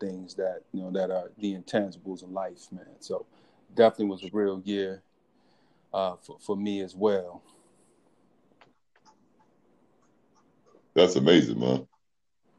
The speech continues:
Speaker 2: It's, uh, and, and, and you know what? And not to even be one of those kind of individuals that say, "Well, if you weren't doing this, if, if you didn't get this out of it, then I don't know what the hell." But it's like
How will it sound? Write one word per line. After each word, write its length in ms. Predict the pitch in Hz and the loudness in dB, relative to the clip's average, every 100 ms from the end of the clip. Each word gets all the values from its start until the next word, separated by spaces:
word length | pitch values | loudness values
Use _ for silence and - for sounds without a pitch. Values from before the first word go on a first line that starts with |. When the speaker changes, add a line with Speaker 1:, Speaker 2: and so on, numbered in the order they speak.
| _ | _
Speaker 2:
It's, 260 | - - - | -4 -4 2
uh, 40 | 80 82 | 4 6
and, 260 | 71 67 80 | 6 4 4
and, 320 | 62 78 69 | 4 4 2
and 220 | 55 82 | 2 2
you 100 | 85 | 4
know 160 | 104 107 | 8 10
what? 280 | 117 92 - _ _ _ _ _ _ _ _ _ _ _ _ - - _ _ | 10 6 2 _ _ _ _ _ _ _ _ _ _ _ _ -20 -20 _ _
And 180 | 90 87 | 4 8
not 200 | 107 98 | 6 6
to 60 | 104 | 4
even 240 | 90 85 | 4 8
be 340 | 92 90 - - | 10 10 4 -4
one 220 | 80 87 | 4 4
of 80 | 78 | 10
those 260 | 82 71 - | 10 10 6
kind 380 | 82 80 - | 4 4 2
of 60 | - - _ - | -4 -16 _ -2
individuals 800 | 71 65 67 73 64 58 - - | 0 2 4 4 2 -4 -6 -6
that 220 | 71 - | -8 -6
say, 260 | 85 80 | -2 0
"Well, 380 | 69 87 98 - - _ _ _ - | 4 6 6 4 -6 _ _ _ -8
if 140 | 64 | -4
you 120 | 78 | 4
weren't 200 | 92 95 | 6 8
doing 260 | 92 98 92 | 8 8 6
this, 180 | 101 90 | 6 6
if, 60 | 87 | 6
if 180 | 87 - - | 2 0 -4
you 120 | 82 | 8
didn't 220 | 101 104 | 8 10
get 160 | 101 98 | 8 10
this 160 | 104 | 8
out 220 | 98 104 87 | 10 10 10
of 80 | |
it, 160 | 78 69 | 6 6
then 140 | 76 | 6
I 80 | 73 | 8
don't 160 | 90 90 | 8 8
know 60 | |
what 160 | 90 90 | 8 8
the 120 | 87 | 10
hell." 260 | 104 90 76 | 12 12 10
But 220 | 71 69 | 6 4
it's 160 | 87 87 | 4 6
like 260 | 87 87 | 6 4